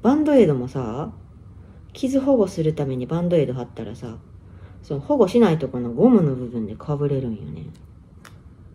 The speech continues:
何これ？なんか見て。こんな透明のテープ。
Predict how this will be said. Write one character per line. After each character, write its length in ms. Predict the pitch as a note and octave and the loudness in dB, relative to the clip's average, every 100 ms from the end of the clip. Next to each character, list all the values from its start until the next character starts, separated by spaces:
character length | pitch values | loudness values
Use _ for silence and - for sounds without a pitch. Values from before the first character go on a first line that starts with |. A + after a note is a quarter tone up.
| - | -8
何 220 | D3 A#3+ | 0 4
こ 100 | G3+ | 4
れ？ 80 | A#2+ - - - - - - - - - | 2 -4 -20 -20 -20 -20 -20 -20 -20 -10
な 80 | D3+ | -6
ん 80 | |
か 200 | F3+ C3+ - - D#3+ | -6 -8 -12 -16 -10
見 120 | C#3+ | -8
て。 300 | - E3 F3+ - - - - - | -2 -2 -4 -16 -20 -20 -20 -16
こ 140 | - | -2
ん 120 | D#3 C#3+ | -2 -2
な 80 | C#3 | -4
透 180 | F3 | 0
明 300 | D#3+ D3 D3 | 2 2 0
の 120 | C#3+ C3 | -4 -6
テ 200 | C3 A2+ | -10 -12
ー 40 | |
プ。 160 | - | -14